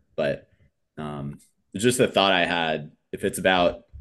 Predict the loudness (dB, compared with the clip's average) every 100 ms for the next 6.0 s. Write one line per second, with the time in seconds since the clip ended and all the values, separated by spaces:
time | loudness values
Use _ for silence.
0 | -20 -20 -20 -12 -6 -4 -2 0 0 0
1 | -2 -4 -8 -8 -10 -8 -6 -4 -4 -4
2 | -4 -6 -10 -10 -10 -8 -8 -10 -12 -10
3 | -10 -6 -2 -2 -4 -10 -14 -8 -8 -6
4 | -6 -6 -10 -10 -8 -4 -4 -2 -2 -2
5 | -2 -4 -6 -8 -8 -8 -8 -10 -14